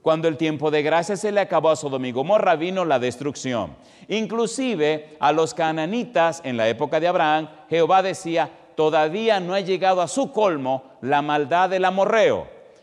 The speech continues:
Pero cuando la maldad llegó al colmo, entonces el pueblo de Israel vino para acabar y arrasar con los habitantes de Canaán. Le llegó su tiempo,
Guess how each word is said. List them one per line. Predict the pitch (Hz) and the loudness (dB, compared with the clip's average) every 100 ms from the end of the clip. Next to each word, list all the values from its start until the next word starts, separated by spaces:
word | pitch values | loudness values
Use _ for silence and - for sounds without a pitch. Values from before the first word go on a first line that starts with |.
| - | -4
Pero | 175 170 175 | 0 2 2
cuando | 175 165 160 | 0 0 0
la | 160 | 0
maldad | 151 151 202 | 0 0 0
llegó | 202 208 196 | 0 0 2
al | 165 156 | 2 0
colmo, | 233 277 233 226 - - | 2 2 2 -2 -4 -8
entonces | 139 147 170 156 170 | -6 -2 -2 -2 -2
el | 151 | -2
pueblo | 156 156 | 0 0
de | 170 | -2
Israel | 160 170 165 | -2 -2 -2
vino | 190 233 170 160 - - - | -2 -2 0 -2 -2 -8 -2
para | 139 143 143 | 2 2 2
acabar | 139 147 143 170 202 | -2 -2 0 2 2
y | |
arrasar | 208 196 202 - 160 147 - - | 2 0 -2 0 2 2 0 -6
con | - 147 | -2 -2
los | 147 156 | -2 -2
habitantes | 147 131 147 139 131 | -2 -2 -4 -4 -6
de | 131 | -4
Canaán. | 135 120 120 101 78 - _ | -4 0 0 -2 -8 -20 _
Le | 95 110 | -6 -4
llegó | 101 117 113 170 202 202 | -2 -2 2 2 2 -2
su | - 151 | -10 -8
tiempo, | 143 196 143 - 69 | -4 -4 -6 -8 -16